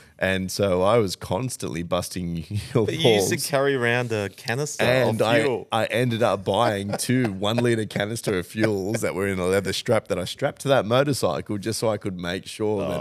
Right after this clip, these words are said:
Speaker 2: Oh.
Speaker 1: I was, uh, I was on that ride. And I was glad that you guys accepted me to that ride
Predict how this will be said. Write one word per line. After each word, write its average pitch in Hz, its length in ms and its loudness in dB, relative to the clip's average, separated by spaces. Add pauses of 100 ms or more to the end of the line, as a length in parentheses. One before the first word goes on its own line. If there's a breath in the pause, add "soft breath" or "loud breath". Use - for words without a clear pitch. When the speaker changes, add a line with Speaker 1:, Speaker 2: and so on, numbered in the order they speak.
Speaker 2:
Oh. 85 60 -2
Speaker 1:
I 87 80 -2
was, 87 280 -6
uh, 80 360 -6 (100)
I - 40 -4
was 92 200 -6
on 92 120 -2
that 76 180 -4
ride. 85 320 -4
And 90 100 -8
I 82 40 -2
was 85 140 -6
glad 98 280 -4
that 82 80 -8
you 80 120 -12
guys 80 240 -8
accepted 92 400 -6
me 90 100 -6
to 85 100 -10
that 73 160 -6
ride 85 240 -8